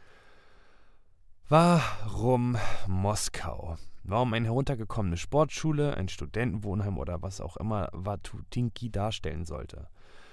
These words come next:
Warum nicht nach Sotschi, ans Schwarze Meer und bei bestem Wetter den Geist von Campo Baia beschwören? Ablenkungen vermeiden.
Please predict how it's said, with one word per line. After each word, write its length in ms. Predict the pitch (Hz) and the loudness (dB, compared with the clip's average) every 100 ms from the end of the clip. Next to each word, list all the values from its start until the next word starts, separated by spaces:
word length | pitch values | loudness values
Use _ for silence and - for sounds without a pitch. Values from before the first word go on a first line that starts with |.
| - | -8
Warum 200 | - 101 | -2 0
nicht 240 | 113 101 98 | 0 -2 -2
nach 140 | 92 | -2
Sotschi, 580 | - 143 - 160 156 - | 2 2 2 0 0 0
ans 300 | 92 87 - | -4 -4 -6
Schwarze 340 | - 76 - | -6 -6 -4
Meer 260 | 101 131 143 | 0 2 2
und 140 | 90 | 0
bei 120 | 80 85 | -4 -2
bestem 420 | 107 - - 92 | -2 -2 -4 -2
Wetter 340 | 92 101 95 | -2 0 0
den 220 | 87 80 | -2 -8
Geist 400 | 71 107 127 - | -2 2 2 0
von 240 | - 85 85 | -6 -6 2
Campo 400 | 123 120 - 95 | 2 0 -4 -2
Baia 560 | 107 104 104 98 95 | 2 2 2 0 0
beschwören? 420 | 90 98 - - - - - - - - - - - - - - - - - | -2 -4 -6 -8 -12 -16 -18 -16 -16 -18 -20 -16 -14 -10 -6 -4 -4 -4 2
Ablenkungen 760 | 143 - 131 135 - 127 117 110 | 2 4 2 2 2 0 0 4
vermeiden. 680 | 117 104 90 90 - 60 | 6 6 2 0 -4 -8